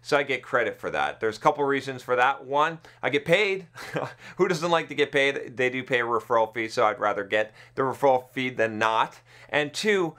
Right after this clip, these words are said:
I like the reputation, okay? Because I want Pluralsight to continue to want to do business with me. I refer a lot of business to them. And,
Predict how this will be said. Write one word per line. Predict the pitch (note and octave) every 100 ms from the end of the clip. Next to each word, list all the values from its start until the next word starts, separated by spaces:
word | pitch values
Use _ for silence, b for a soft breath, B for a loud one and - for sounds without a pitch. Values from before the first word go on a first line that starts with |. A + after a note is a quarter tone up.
| b -
I | C3
like | C3+ D3
the | A#2+
reputation, | A2+ A2+ - - A#2 - - -
okay? | E2+ A2 G#2
Because | G#2 G#2+ A#2+ A2
I | A2
want | A#2 A#2+ A#2+
Pluralsight | - A#2 A2 G#2+ A2 G#2 - B B
to | - B2 A2 A2 A2+ - - - -
continue | - B2+ - D3 C#3+
to | C3+ C3 B2+
want | A2+ A#2+
to | A#2+
do | A#2
business | G#2 C3+ C#3 C3+
with | C#3 B2
me. | C3 B2+
I | G2
refer | F#2+ - A#2+ A#2 A2 B B
a | -
lot | G#2+ G#2 G#2+
of | G#2
business | A2+ G#2+ G2 -
to | - C#3
them. | B2+ B2 A#2+ B B B
And, | D3+ D3+ D3 D3 -